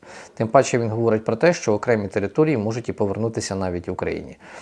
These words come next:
Втім, є не дуже приємна для нас історія, яка стосується саме Курщини. Росіяни там мають успіхи.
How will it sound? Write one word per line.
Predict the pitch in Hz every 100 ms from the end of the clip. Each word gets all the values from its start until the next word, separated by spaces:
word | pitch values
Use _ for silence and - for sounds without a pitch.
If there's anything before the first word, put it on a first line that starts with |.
| - -
Втім, | - 170 147
є | 135
не | 165 151
дуже | 139 113 110
приємна | - - 143 143 131 101 98
для | 95 113
нас | 117 107
історія, | 117 - 196 185 127
яка | 113
стосується | - 117 - 110 107
саме | - 104 98
Курщини. | 98 156 170 - 143 135 127 - - - -
Росіяни | 117 117 104 127 156 143
там | - 120 107
мають | 107 110 113 -
успіхи. | 98 92 - 101 - 90 90